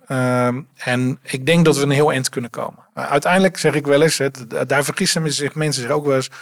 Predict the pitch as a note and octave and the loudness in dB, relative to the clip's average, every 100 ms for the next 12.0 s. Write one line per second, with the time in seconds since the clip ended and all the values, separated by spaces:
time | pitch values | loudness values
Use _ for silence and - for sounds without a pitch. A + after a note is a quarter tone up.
0 | - _ _ D#3+ F3+ C3 C#3+ E3 E3+ E3+ | -20 _ _ 0 0 2 2 2 0 -2
1 | D3 C3+ B2+ A#3 - F3 B3+ - G#2+ - | -4 -2 -2 -2 -2 -4 -4 -4 -6 -8
2 | - - D#3 - C3 E3 - - - _ | -8 -2 -2 0 2 2 2 -4 -12 _
3 | _ _ - _ _ - D3 C#3 D#3+ F#3+ | _ _ -20 _ _ -4 -4 0 2 2
4 | - - D#3 E3+ - - - _ D3+ D#3+ | 0 -4 0 0 -2 -12 -14 _ -4 -2
5 | D#3 C#3 E3 - C3+ F3 A3+ A#2+ - F#3 | -2 0 0 0 -2 -2 -2 -2 0 0
6 | D#3+ C#3 B2+ - B2+ C#3 F3+ D#3 A2+ A#2 | 2 0 -4 -4 -6 -2 0 0 0 -2
7 | - A#2+ C3 C#3 - - _ _ _ _ | 0 0 2 0 -2 -16 _ _ _ _
8 | _ _ - A#2 - - D3+ D#3+ E3 - | _ _ -6 -6 -6 -4 0 0 0 0
9 | D#3 D3 - E3+ - G#3 A3 F3 - - | 0 0 -2 -2 2 2 2 0 -2 -2
10 | F3 D#3+ C#3+ C3+ E3+ G#3 C#3 C3 C3+ C3 | 0 0 -2 -2 -2 0 -2 -2 -4 -4
11 | C3+ - A3 A#3 C#3 F#2 E3+ - - | -4 -2 2 2 2 -2 -8 -8 -10